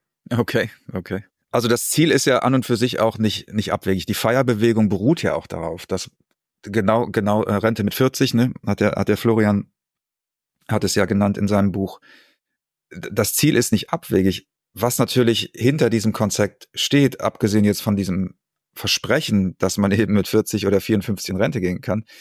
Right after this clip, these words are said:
ist natürlich eine fundierte wirtschaftliche Bildung und eine unglaubliche Selbstdisziplin. Ja, das, das Ganze funktioniert ja nur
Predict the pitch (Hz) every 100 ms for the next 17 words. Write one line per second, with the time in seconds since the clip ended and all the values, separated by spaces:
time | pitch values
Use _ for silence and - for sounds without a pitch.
0 | - - - _ _ 123 - 110 - 120
1 | 113 - 113 104 - 110 95 110 135 147
2 | 123 117 92 113 - 110 - 101 107 98
3 | 104 117 160 190 _ _ _ _ _ _
4 | _ - 120 113 113 - - _ - 113
5 | 113 135 170 165 113 113 113 113 107 95
6 | 175 - - - - - 87 - _ _
7 | _ _ _ _ _ _ 107 110 110 -
8 | 101 - 117 - 147 127 - 110 113 139
9 | 113 104 110 139